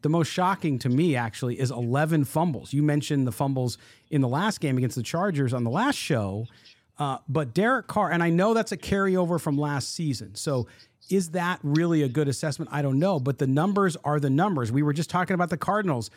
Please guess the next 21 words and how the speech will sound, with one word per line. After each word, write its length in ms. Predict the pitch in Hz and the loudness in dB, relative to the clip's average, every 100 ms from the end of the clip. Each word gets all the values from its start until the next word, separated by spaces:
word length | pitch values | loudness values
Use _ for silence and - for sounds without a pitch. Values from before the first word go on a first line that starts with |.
| - _ | -20 _
oh 180 | 180 202 | 0 2
and 140 | 202 151 | 2 0
six 420 | - 233 226 - - | -2 -6 -6 -8 -4
at 120 | 147 | -2
home 540 | - 214 202 131 127 127 - _ | 2 4 4 4 2 -2 -12 _
over 120 | 165 156 | -2 2
their 100 | 156 | 2
last 380 | 156 165 - - | 2 0 -2 -6
six 440 | 240 185 - - _ - - | -6 -6 -10 -14 _ -20 -6
in 120 | 165 147 | 0 0
Phoenix, 720 | - 262 302 147 120 - - - - _ - - | 0 0 2 2 -2 -8 -12 -16 -20 _ -10 0
and 140 | 151 | 2
they've 180 | 185 233 | 2 2
had 240 | 185 147 | 0 0
issues, 440 | 127 113 127 120 113 - | 0 -2 -2 -4 -4 -2
and 160 | 143 | 2
they've 120 | 143 | 2
continued 500 | 135 131 - 170 151 | 0 -6 -2 2 2
into 380 | 135 139 135 139 | 2 0 0 0
this 180 | 120 120 | 0 0
season. 560 | - 135 127 117 113 | -2 -2 0 0 -2